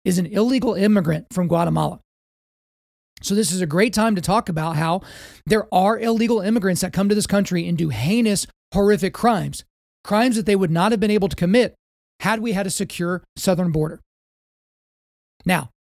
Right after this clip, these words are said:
a lot of people get real uncomfortable when we start talking about li-, illegal immigration, but Fuentes should not have been in this country. Okay? He should not have been anywhere near that young girl or that family or that town that he was in.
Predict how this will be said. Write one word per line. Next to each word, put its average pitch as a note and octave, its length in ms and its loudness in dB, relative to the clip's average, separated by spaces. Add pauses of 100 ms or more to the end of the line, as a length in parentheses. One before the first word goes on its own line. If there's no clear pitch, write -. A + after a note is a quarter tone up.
a E3+ 60 -6
lot F#3 120 0
of E3+ 60 -2
people G3+ 160 -2
get E3+ 140 -6
real A3 200 0
uncomfortable A3+ 400 0
when F#3+ 60 2
we F#3 80 0
start F#3+ 200 0
talking G3+ 180 2
about G#3 220 0
li-, G#3 180 2
illegal G#3 320 2
immigration, G3 500 0 (320)
but F#3+ 160 -6
Fuentes C4 360 0
should G#3 220 -2
not G3 200 0
have G#3 120 0
been G#3 140 2
in G3 80 0
this F3 120 0
country. - 360 -4 (1000)
Okay? G#3+ 240 0 (360)
He A3+ 100 -2
should A#3+ 160 -2
not A#3 140 2
have A3+ 60 0
been G#3 120 0
anywhere A3 360 0
near A3+ 580 2 (240)
that G#3 240 0
young G#3+ 220 0
girl G3+ 220 0
or G3+ 160 -2
that G3+ 180 0
family G#3 400 -2 (680)
or A#3+ 120 2
that C4 180 0
town C4 240 2
that B3+ 80 2
he C4+ 80 2
was B3+ 140 0
in. B3+ 200 0